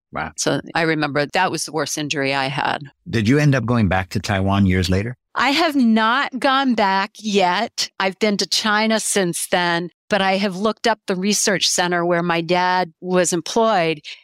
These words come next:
Speaker 2: and it's now a high-tech center, and there's a high-speed rail that goes from Taipei down into the south, so you can get there. And between Shenhua and Tainan is now a short high-speed train ride. So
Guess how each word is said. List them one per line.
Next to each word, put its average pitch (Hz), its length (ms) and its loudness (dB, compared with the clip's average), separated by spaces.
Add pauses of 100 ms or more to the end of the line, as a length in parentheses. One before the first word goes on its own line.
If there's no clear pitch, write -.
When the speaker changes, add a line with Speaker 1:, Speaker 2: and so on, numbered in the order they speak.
Speaker 2:
and 185 260 0
it's 190 220 -4
now 202 260 0
a 190 80 0
high-tech 190 680 -2
center, 247 500 0 (240)
and 185 160 0
there's 180 160 0
a 196 80 2
high-speed 208 800 0
rail 170 300 2
that 165 180 -2
goes 180 340 2
from 190 300 -2
Taipei 185 640 -2
down 170 320 0
into 175 260 -4
the 156 140 -6
south, 165 420 0
so - 140 -2
you 175 180 0
can 175 200 -4
get 175 280 -2
there. 160 180 0 (380)
And 180 140 0
between 214 500 2
Shenhua 175 720 0
and 165 120 -2
Tainan 165 680 0
is 156 200 -2
now 165 380 0
a 147 280 -2
short - 460 0 (160)
high-speed 170 680 -4 (240)
train 170 360 0
ride. 139 380 -2
So 151 360 -2